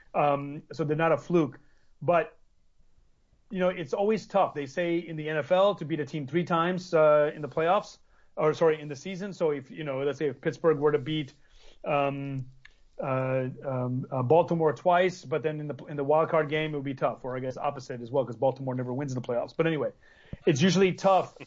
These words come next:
when you play a rival the second time in college, in college,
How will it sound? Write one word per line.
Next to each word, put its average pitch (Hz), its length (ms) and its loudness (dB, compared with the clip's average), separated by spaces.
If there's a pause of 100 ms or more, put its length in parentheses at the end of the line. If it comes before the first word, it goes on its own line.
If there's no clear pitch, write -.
(120)
when 156 140 -8
you 160 120 -4
play 170 600 2
a 156 460 -2
rival 160 760 2 (580)
the 156 100 -2
second 175 420 -4
time 156 380 -2
in 135 100 -14
college, 147 500 -4
in 139 160 -14
college, 151 460 0